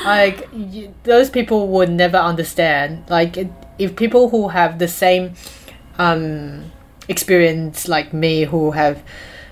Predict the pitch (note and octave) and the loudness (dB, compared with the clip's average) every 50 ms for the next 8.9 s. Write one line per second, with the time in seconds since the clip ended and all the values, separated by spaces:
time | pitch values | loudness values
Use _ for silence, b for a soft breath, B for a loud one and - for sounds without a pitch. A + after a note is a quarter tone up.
0 | B - - G#3+ G3+ G3+ E3 F3 E3+ F3+ F3+ E3 D#3+ - E3 E3 F3 E3+ E3 E3 | B -4 -2 -2 0 0 -4 -4 0 0 0 0 0 -4 -4 0 0 0 0 -2
1 | - - F#3+ F3+ E3 D#3+ D#3+ D3+ - - E3+ D#3 D3+ D3 - - E3+ D#3+ - - | -4 0 4 4 4 4 4 0 -2 -2 -2 -2 -2 -4 -2 -4 -4 -4 0 0
2 | E3 D#3 D3+ D3+ - - D#3+ D#3 D3+ D3+ D3 D3 D3 D3 D3 D3 B B B B | 2 2 2 0 -2 -4 -4 -4 -2 -2 -2 -2 -2 -4 -4 -6 B B B B
3 | B B F#3 F#3+ G#3 G#3+ G#3+ G#3 F#3 E3+ - - F#3+ F3 C3+ F3 - - F#3 F3 | B B 2 2 4 2 2 0 0 -2 -2 2 4 4 4 2 0 -4 -4 -4
4 | E3+ E3 D#3+ D#3+ D#3+ D#3 - D#3+ C3 - - F3 F3 - G3+ F3+ F#3 F3+ F3 - | -2 0 0 0 0 2 0 0 0 0 -2 -4 -4 -4 -4 -2 -2 -2 -2 -4
5 | G3+ F#3 E3+ D#3 D3+ D3+ D3 C#3+ D3+ D3 D3 D3 D3+ D#3+ E3+ F3+ F3 E3+ E3+ F3 | -4 -4 -2 -2 -4 -4 -4 0 0 2 2 2 0 0 0 0 2 2 2 0
6 | E3+ - G3 F#3+ F#3+ - - F3 D#3+ D#3 D#3 D#3 E3+ D#3+ D#3 - F#3 F3+ F3+ F#3+ | 2 0 0 0 0 0 0 0 0 0 0 -2 -4 -6 -4 0 2 4 4 4
7 | F#3+ F#3+ G3 F#3 F3 E3+ - D#3 E3+ E3 - - - F3 F3+ F3 F3 - E3+ D#3+ | 4 2 0 0 0 0 0 -2 -4 -6 -6 -4 -4 -2 -2 -2 -2 -4 -4 -4
8 | D#3 D#3+ D#3 D3 - - E3+ D#3 D3 C3+ C3 A#2+ - - - - - | -2 -4 -6 -6 0 2 4 4 4 2 0 -4 -8 -10 -12 -12 -12